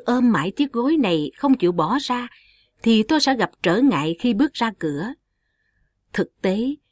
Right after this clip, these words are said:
ta thường bám víu vào người khác, và điều đó cần phải buông bỏ. Không có nghĩa là ta phải xua đuổi người khác, nhưng có nghĩa là ta phải đoạn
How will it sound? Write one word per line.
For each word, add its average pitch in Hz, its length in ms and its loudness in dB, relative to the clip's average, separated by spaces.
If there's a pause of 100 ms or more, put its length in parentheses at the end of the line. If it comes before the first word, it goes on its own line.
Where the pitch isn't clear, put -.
(300)
ta 233 120 2
thường 165 280 -2
bám 240 240 2
víu 269 340 4
vào 170 120 0
người 170 240 0
khác, 262 300 -8 (360)
và 185 200 2
điều 170 200 4
đó 208 320 -2
cần 165 180 -2
phải 190 120 -2
buông 240 300 0
bỏ. 156 300 -2 (960)
Không 208 220 -2
có 220 120 -2
nghĩa 196 360 0
là 220 140 0
ta 247 180 -2
phải 185 180 -6
xua 262 300 0
đuổi 180 200 2
người 170 260 2
khác, 269 300 -8 (1600)
nhưng 220 340 8
có 302 180 2
nghĩa 214 360 6
là 226 160 8
ta 277 180 2
phải 220 160 0
đoạn 185 320 2